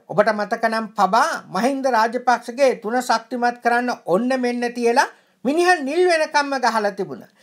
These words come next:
ඒ ප්‍රතිඵලයක් විදිහට තමයි පබා පාර්ලිමේන්තුවට ඇවිල්ලා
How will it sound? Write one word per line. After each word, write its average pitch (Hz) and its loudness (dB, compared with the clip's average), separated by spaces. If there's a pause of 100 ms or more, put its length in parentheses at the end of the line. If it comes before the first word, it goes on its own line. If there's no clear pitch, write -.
(140)
ඒ 339 4
ප්‍රතිඵලයක් 339 0
විදිහට 285 -2
තමයි 302 0
පබා 262 4
පාර්ලිමේන්තුවට 262 0
ඇවිල්ලා 269 0